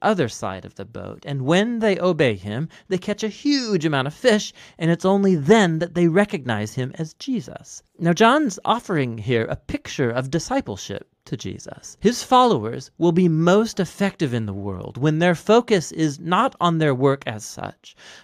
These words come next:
but on simply listening for Jesus' voice and obeying him when he speaks. That's when they will truly see him at work in their lives. After this, Jesus talks with Peter and then commissions him as a unique leader in the Jesus movement, indicating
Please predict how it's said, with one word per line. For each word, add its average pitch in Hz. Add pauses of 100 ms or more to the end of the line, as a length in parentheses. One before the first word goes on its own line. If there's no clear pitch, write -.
but 151
on 156
simply 190
listening 175
for 151
Jesus' 139
voice 107
and 135
obeying 123
him 117
when 104
he 104
speaks. -
That's 156 (280)
when 127
they 117
will 117
truly 147
see 120
him 113
at 104
work 101
in 90
their 87
lives. 95 (200)
After 202
this, 254
Jesus 196
talks 196
with 170
Peter 110
and 156
then 160
commissions 185
him 151
as 127
a 120
unique 139
leader 135
in 127
the 127
Jesus 127
movement, 104
indicating 170